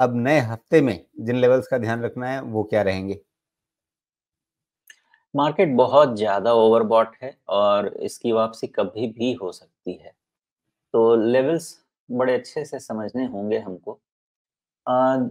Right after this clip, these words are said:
Speaker 2: दो इंपॉर्टेंट पॉइंट हैं, पहले सपोर्ट एक जगह बना लेते हैं, उसके बाद हम इसको लेके चलेंगे रेजिस्टेंस की तरफ। तो पहला सपोर्ट आप बना लेंगे ट्वेंटी वन वन फिफ्टी पे। अ, ट्वेंटी वन,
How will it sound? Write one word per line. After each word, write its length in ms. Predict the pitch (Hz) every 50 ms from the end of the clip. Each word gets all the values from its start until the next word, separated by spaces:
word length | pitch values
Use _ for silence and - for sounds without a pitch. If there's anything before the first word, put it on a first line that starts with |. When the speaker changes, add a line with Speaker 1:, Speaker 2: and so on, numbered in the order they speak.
| - - -
Speaker 2:
दो 440 | 117 123 120 120 127 147 165 190 175
इंपॉर्टेंट 680 | 139 135 135 135 117 135 127 - - - 147 143 123 -
पॉइंट 340 | - 123 123 123 120 120 - 135
हैं, 120 | 131 127
पहले 240 | - 135 135 139 139
सपोर्ट 560 | - - 131 - - 123 135 147 151 143 -
एक 180 | 135 127 113 107
जगह 220 | 120 113 120 120
बना 280 | 107 104 104 101 98 104
लेते 300 | 104 98 98 _ - 104
हैं, 180 | - - -
उसके 320 | - 113 104 - - 120 110
बाद 300 | 107 113 113 120 117 104
हम 220 | - 113 117 104
इसको 400 | 101 - - - - 127 143 - _ _ _ _ _ _ _ -
लेके 240 | 113 117 117 117 117
चलेंगे 400 | - - 110 107 110 113 120 127
रेजिस्टेंस 540 | 117 113 - - 101 - - 117 107 110 -
की 120 | - 90
तरफ। 220 | 87 - - 95 - _
तो 60 | - 123
पहला 360 | - - 120 123 127 139 143
सपोर्ट 480 | 139 - 123 117 - 135 139 143 135
आप 100 | 135 127
बना 320 | 120 110 113 113 113 117 120
लेंगे 300 | 123 120 120 120 135 143
ट्वेंटी 540 | - _ - 113 113 117 110 - - 131 123
वन 180 | 113 131 135
वन 260 | 139 127 117 117 120
फिफ्टी 400 | 120 - - 98 _ _ - 104
पे। 160 | 85 - _ _ _ _ _ _ _ _ _ _ _ _ _ _ _ _ _ _ _ _ _ _ _ _ _ _ _ _ _ -
अ, 140 | 107 110 107
ट्वेंटी 580 | 101 - - 113 110 107 101 - - 120 113
वन, 240 | 107 110 110 107 107